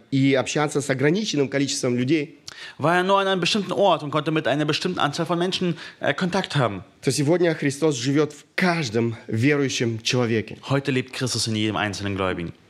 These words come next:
Speaker 1: Христос больше не ограничен, как это было в то время, когда Он жил на этой земле.
Speaker 2: Er ist nicht begrenzt, als er auf der Erde war.
Speaker 1: Иисус обещает, что Он незримо будет сопровождать каждого из Своих учеников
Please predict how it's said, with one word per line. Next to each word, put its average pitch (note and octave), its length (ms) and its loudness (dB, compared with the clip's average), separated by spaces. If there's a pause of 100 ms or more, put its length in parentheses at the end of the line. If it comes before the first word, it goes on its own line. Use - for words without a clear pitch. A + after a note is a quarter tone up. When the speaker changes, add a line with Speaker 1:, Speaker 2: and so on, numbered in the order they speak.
(240)
Speaker 1:
Христос C#3+ 440 0
больше E3 460 0
не E3 280 4
ограничен, D#3+ 640 2
как C#3 220 -2
это C#3+ 160 0
было C3 240 4
в - 80 -10
то C3+ 100 0
время, C#3 300 2
когда A#2+ 240 0
Он A#2+ 100 2
жил A#2 160 0
на A#2+ 80 4
этой A#2 180 0
земле. A#2+ 400 0 (220)
Speaker 2:
Er D3+ 120 2
ist D#3 120 0
nicht F3+ 180 -2
begrenzt, D#3+ 500 0
als A#2+ 180 0
er B2 100 2
auf A#2+ 120 -4
der A#2 220 0
Erde B2 280 0
war. F2 320 -4 (320)
Speaker 1:
Иисус F3 500 0 (100)
обещает, C3 460 2
что C#3 220 0
Он B2+ 260 4
незримо D3+ 600 2 (180)
будет C3+ 300 2
сопровождать B2+ 680 0
каждого D#3+ 420 2
из D3+ 100 0
Своих C#3 220 0
учеников C3+ 420 0